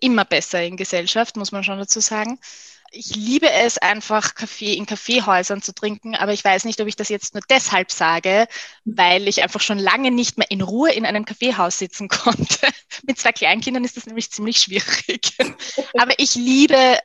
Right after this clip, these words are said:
also ich liebe auch so ganz kleine Cafés oder diese typischen Alt-Wiener Cafés. Leider gibt's ja nicht mehr so viele, seit das Grünsteidl auch zugesperrt hat. Aber ja, das mag ich ganz gerne.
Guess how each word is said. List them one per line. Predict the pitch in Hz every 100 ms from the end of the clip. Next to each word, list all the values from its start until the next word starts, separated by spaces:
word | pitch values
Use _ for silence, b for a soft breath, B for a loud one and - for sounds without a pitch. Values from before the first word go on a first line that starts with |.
| -
also | 214
ich | - -
liebe | 247 240 208
auch | -
so | -
ganz | 214 220
kleine | - 190 202 226
Cafés | - - 226 202 208 233 -
oder | - 202 208 202 B B B _
diese | 202 214
typischen | 226 233 233 233
Alt-Wiener | 180 196 208 254
Cafés. | 247 240 240 233 226
Leider | 202 202
gibt's | 214 -
ja | 240
nicht | 220 208 226
mehr | 226
so | -
viele, | 220 226 220 226 226
seit | 220
das | 214 -
Grünsteidl | 226 220 214 208 208
auch | -
zugesperrt | 214 214 - 214 208
hat. | 214 - B B B
Aber | 220 214 214 _ _ _ - - _ _ -
ja, | 240 285 349
das | 277 - - - -
mag | 202 196
ich | 190
ganz | - 190 -
gerne. | - 151